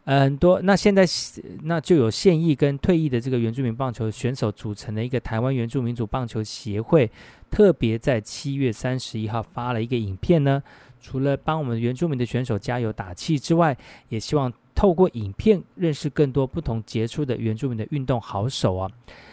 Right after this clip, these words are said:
现在比赛呢如火如荼的展开，在跆拳以及剑，呃，射箭当中呢，这个虽然都那个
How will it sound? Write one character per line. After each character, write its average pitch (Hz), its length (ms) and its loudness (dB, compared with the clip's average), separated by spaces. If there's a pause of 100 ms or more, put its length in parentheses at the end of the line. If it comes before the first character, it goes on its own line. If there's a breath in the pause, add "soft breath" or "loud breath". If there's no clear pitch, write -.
(240 loud breath)
现 - 280 4
在 240 140 8
比 117 180 2
赛 190 260 2
呢 151 200 4
如 139 180 2
火 107 220 -2
如 107 260 -4
荼 127 140 -8
的 120 100 -2
展 90 320 -6
开， 117 540 -4
在 110 220 -6
跆 123 260 -4
拳 120 400 -2
以 104 80 -6
及 110 180 -8
剑， 139 300 -4 (380)
呃， 107 240 -4
射 196 220 2
箭 160 180 0
当 151 180 0
中 151 200 0
呢， 151 180 -2 (480 loud breath)
这 233 100 2
个 175 600 4
虽 233 180 4
然 190 180 2
都 208 460 6
那 190 80 -2
个 156 340 0